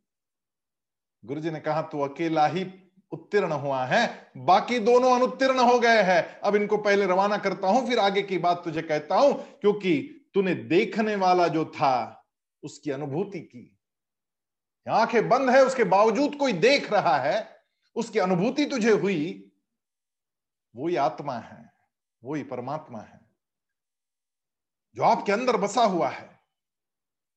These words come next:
लेकिन इस बात को जानने के लिए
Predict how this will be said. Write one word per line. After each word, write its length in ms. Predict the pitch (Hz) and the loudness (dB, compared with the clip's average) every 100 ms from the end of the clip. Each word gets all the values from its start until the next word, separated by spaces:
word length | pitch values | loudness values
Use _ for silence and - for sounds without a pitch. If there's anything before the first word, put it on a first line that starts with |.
| _ | _
लेकिन 460 | 117 160 160 120 117 | -8 -6 -8 -12 -12
इस 180 | - - | -12 -8
बात 300 | 101 190 - | -4 -4 -4
को 120 | 165 | -8
जानने 440 | 131 147 208 214 196 | -4 -2 0 -2 -4
के 160 | 175 | -4
लिए 500 | 147 131 113 - _ | -4 -6 -10 -12 _